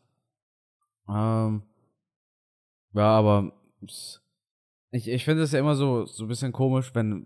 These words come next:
Leute dann mir zum Beispiel schreiben, "Hey, Stolzfuß kämpft, machst du nicht ein Video oder so?" Wo ich mir, aber weißt du, was ich mir ja vorgenommen habe? Ich behandle quasi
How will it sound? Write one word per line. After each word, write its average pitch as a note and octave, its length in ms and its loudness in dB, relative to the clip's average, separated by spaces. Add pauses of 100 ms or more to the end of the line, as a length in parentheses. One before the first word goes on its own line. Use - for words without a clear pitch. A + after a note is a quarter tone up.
(140)
Leute B2+ 360 4
dann A2 420 -2
mir A2+ 180 -2
zum A2+ 140 -4
Beispiel G#2 180 -4
schreiben, A2 220 -2
"Hey, A#2+ 180 4
Stolzfuß A2+ 540 0
kämpft, G#2 480 -2
machst A2 240 -6
du - 20 -4
nicht G#2+ 160 -4
ein G#2 100 -8
Video A#2 260 -2
oder A2+ 140 4
so?" G#2 380 -2 (540)
Wo C3 100 2
ich C3 140 0
mir, C3+ 200 -2 (460)
aber D3+ 180 4
weißt F#3 220 8
du, F#3+ 80 0
was E3+ 160 2
ich C#3+ 100 -6
mir D#3 100 4
ja C#3+ 60 8
vorgenommen C#3+ 500 4
habe? A2+ 520 2
Ich - 480 -8 (540)
behandle D#3 420 2
quasi D3 760 2